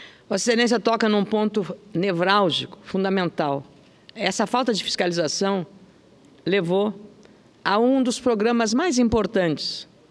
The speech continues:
existentes no país, que se chama Bolsa Família. Esse é um dos programas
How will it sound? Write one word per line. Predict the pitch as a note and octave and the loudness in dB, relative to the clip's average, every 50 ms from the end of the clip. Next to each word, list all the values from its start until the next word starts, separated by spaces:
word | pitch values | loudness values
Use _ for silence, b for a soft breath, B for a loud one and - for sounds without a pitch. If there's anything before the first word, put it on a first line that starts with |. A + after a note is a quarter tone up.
| _ - - | _ -20 -6
existentes | - F3 E3+ F3 F#3 - - G#3+ G#3 G3 - | -4 -4 -2 -2 -4 -2 0 -2 -2 0 -2
no | F#3+ F#3+ F3+ | -4 -4 -2
país, | - E3 D#3 E3 F#3 A3 B3 A#3 - - - b b b b b b b | -2 -2 0 0 0 0 -2 -4 -8 -12 -16 b b b b b b b
que | - | -10
se | - A3+ A3+ | -6 -4 -2
chama | - - A3+ A3 A3 | 0 0 0 0 0
Bolsa | G3+ F3+ G3 A3+ A#3+ - A3+ | 0 0 0 -2 -2 -2 -6
Família. | G3+ - G3+ F3+ D3+ C#3 C#3 B2+ - - _ _ _ _ _ b b b b b b b b b b b - | -6 -4 -4 -4 -4 -6 -8 -12 -18 -20 _ _ _ _ _ b b b b b b b b b b b -2
Esse | - A#3 A#3 - C4+ | 0 0 2 2 2
é | B3 | 2
um | B3+ A#3+ | 2 0
dos | G3+ - - | -2 -6 -10
programas | - - G#3 G#3 G3 A3 B3+ B3+ B3 G#3+ - - | -6 -4 -2 0 0 0 0 0 0 -2 -4 -8